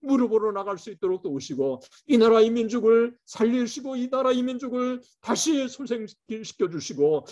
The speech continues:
그리고 전쟁에서 승리하게 하시는 분은 여호와 하나님이라고 하는 사실을 우리가 깨닫고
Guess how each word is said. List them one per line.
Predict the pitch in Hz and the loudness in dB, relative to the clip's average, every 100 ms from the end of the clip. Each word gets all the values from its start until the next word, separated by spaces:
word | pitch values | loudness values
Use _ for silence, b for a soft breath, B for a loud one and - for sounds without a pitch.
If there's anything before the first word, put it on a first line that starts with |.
| B - | B 2
그리고 | 247 208 220 | 4 6 6
전쟁에서 | 214 214 226 220 214 233 226 226 b | 4 0 2 2 4 4 4 0 b
승리하게 | - - 330 330 285 285 | -6 -2 -2 0 0 2
하시는 | 285 247 254 285 | 0 -2 -8 -10
분은 | 269 262 262 | -4 -4 0
여호와 | 254 294 330 277 | 0 2 0 -2
하나님이라고 | 302 302 247 233 214 208 | -4 -12 -12 -6 -6 -4
하는 | 196 | -6
사실을 | 190 202 170 - | -8 -10 -12 -10
우리가 | 160 165 156 | -8 -8 -8
깨닫고 | 151 135 123 131 131 | -8 -8 -10 -10 -10